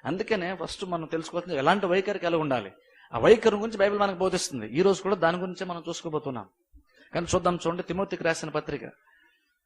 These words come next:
తిమోతికి రాసిన మొదటి పత్రిక, ఆరో అధ్యాయము, పదవ వచనము.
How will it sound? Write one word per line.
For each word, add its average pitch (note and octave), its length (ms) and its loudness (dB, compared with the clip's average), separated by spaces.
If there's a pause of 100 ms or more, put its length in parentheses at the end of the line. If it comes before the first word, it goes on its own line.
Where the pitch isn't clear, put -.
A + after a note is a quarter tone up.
(340)
తిమోతికి E3+ 420 -2
రాసిన D3+ 300 0
మొదటి C#3+ 260 -2
పత్రిక, C#3 360 -4 (3250)
ఆరో B2+ 200 6
అధ్యాయము, A2+ 600 -2 (2250)
పదవ B2+ 220 8
వచనము. G#2 500 -2